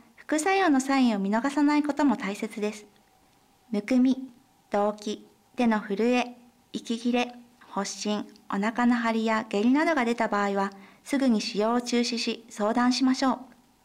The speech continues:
さらに、飲み合わせにも注意が必要です。違う名前の漢方薬でも、同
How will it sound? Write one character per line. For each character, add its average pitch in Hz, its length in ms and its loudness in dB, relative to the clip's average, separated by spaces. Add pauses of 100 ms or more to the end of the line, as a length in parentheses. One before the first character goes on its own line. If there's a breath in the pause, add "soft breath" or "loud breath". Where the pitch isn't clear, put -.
(640 soft breath)
さ 262 100 0
ら 262 140 4
に、 214 320 0
飲 214 100 2
み 254 140 4
合 302 60 2
わ 320 80 0
せ 339 120 -2
に 349 140 2
も 247 80 2
注 302 200 0
意 277 120 2
が 208 80 -6
必 - 240 -8
要 202 120 0
で 196 140 -2
す。 - 120 -14 (1000 soft breath)
違 - 80 -2
う 285 160 2
名 302 100 4
前 311 220 4
の 311 100 4
漢 302 220 2
方 320 180 2
薬 262 240 0
で 208 100 0
も、 196 200 -2 (400 loud breath)
同 214 80 0